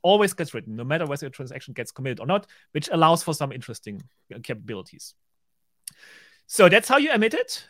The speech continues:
And then, um, there's a few functions where you can, um, get those changes.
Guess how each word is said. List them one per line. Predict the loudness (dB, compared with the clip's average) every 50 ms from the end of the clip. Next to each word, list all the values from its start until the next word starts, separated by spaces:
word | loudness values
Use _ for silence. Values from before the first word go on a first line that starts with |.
| _ _ -2
And | -2 -2 2 4
then, | 6 6 6 6 4 0 -6 -10 -10 -12 -14 -8 -2
um, | 0 2 2 2 0 -4 -6
there's | -4 -4 -4 -4 -4 -8
a |
few | -12 -10 -8 -8 -6
functions | -2 -2 -2 -2 -4 -8 -10 -10 -10 -10 -12 -6 -4
where | -4 -2
you | -2 -2 -2 -2 -2 -4 -6 -8 -8
can, | -4 -4 -2 0 0 -2 -2 -4 -4 -6 -6 -6 -4
um, | -4 -4 -2 -4 -4 -6 -8 -10 -10 -12 -12 -14 -16 -6 _
get | -2 -2 -2 -2
those | -6 -6 -6 -6
changes. | -4 -4 -6 -4 -6 -10 -10 -10 -10 -12 -14 -18